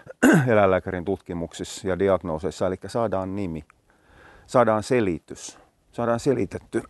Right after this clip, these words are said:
<clears throat> minkä takia joku tekee jotain. Ei se, me voidaan selittää ihan mitä lystää, se ei vaikuta siihen toimivuuteen, se toimivuus tulee sitten ihan muilta asioilta. Se, että meidän täytyy ymmärtää teoria siinä takana, niin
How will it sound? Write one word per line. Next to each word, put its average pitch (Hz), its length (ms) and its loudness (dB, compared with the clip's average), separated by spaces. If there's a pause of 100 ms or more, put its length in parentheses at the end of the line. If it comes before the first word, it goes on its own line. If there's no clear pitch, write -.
(120)
<clears throat> 196 140 10
minkä 110 260 4
takia 87 380 -2
joku 82 520 -4 (340)
tekee 76 380 -6
jotain. 67 460 -10 (640)
Ei 98 120 -2
se, 123 260 4
me 117 180 0
voidaan 117 220 4
selittää 107 340 0
ihan 107 140 -2
mitä 113 200 0
lystää, 120 480 -4 (220)
se - 160 -6
ei 101 100 -2
vaikuta 92 300 0
siihen 95 480 -4
toimivuuteen, 87 600 -2
se 98 80 -10
toimivuus 95 520 -6
tulee 78 220 -8
sitten 82 460 -6 (560)
ihan 92 260 -6
muilta 90 320 -6
asioilta. 67 520 -12 (360)
Se, 135 140 2
että 123 100 0
meidän 117 160 2
täytyy 113 340 2
ymmärtää 117 440 0 (160)
teoria 107 460 2
siinä 85 260 -8
takana, 82 440 -2 (1120)
niin 87 500 -4